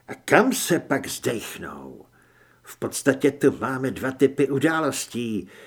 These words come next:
Věci se probouzejí a další věci do nás šťourají klackem. Zkouší nás. Earl zabručel, zíral na mapu. Tohle nejsou zamoření.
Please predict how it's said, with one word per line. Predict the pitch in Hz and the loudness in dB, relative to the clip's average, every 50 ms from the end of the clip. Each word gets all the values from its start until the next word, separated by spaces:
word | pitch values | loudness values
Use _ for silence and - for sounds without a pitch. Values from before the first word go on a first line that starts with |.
| - - - | -10 0 6
Věci | 123 135 131 - 165 151 | 6 6 8 8 6 6
se | - - 165 | 8 6 6
probouzejí | 135 - 139 170 170 123 165 170 160 139 113 123 147 160 | 6 6 4 4 6 6 4 4 4 2 2 2 2 2
a | 147 | 2
další | 123 123 143 151 139 - - 135 131 | 2 2 2 2 2 0 0 0 2
věci | 127 160 151 - - 151 135 | 2 2 2 2 0 2 8
do | 131 139 | 8 8
nás | 147 151 147 139 131 | 8 6 0 0 0
šťourají | - - - - 151 143 139 139 139 135 | -2 -2 0 2 2 2 4 4 2 2
klackem. | 131 - 135 151 151 - - - - - 123 123 127 120 113 101 - - _ - - - _ - - _ - | 2 2 -2 -2 -2 -2 -6 -4 -4 -6 -8 -8 -8 -8 -10 -10 -12 -14 _ -20 -20 -20 _ -20 -20 _ -10
Zkouší | - - - - - - 202 233 233 - - - - 131 135 113 95 | -6 -6 -4 0 6 6 6 6 6 0 0 0 2 2 0 0 -2
nás. | 80 98 92 85 78 71 67 - - - - - - _ _ _ _ _ _ _ _ _ _ _ - | -6 -8 -8 -8 -8 -10 -12 -12 -10 -10 -10 -10 -14 _ _ _ _ _ _ _ _ _ _ _ -2
Earl | 123 151 190 208 208 151 | 2 4 6 6 6 6
zabručel, | - - 139 143 139 175 190 185 185 - - 180 180 180 135 | 6 4 2 2 4 4 4 4 2 0 0 2 2 2 0
zíral | - - 139 151 165 170 165 165 165 | 0 2 2 2 4 2 2 2 2
na | 160 170 180 | 0 0 -2
mapu. | 190 151 110 - - _ - - - - _ _ _ _ _ _ _ _ _ _ _ _ _ _ - | -2 -2 -4 -6 -12 _ -16 -16 -16 -16 _ _ _ _ _ _ _ _ _ _ _ _ _ _ 0
Tohle | - 147 131 135 127 131 151 139 104 92 | 0 0 2 2 2 2 2 2 0 -2
nejsou | 131 175 185 - - - - 196 185 | -2 -2 -2 -4 -4 -2 0 0 0
zamoření. | 131 - - - 90 92 101 - - - 101 - - - - - - - | -2 -4 -6 -6 -6 -8 -10 -8 -8 -8 -8 -10 -10 -14 -18 -18 -20 -20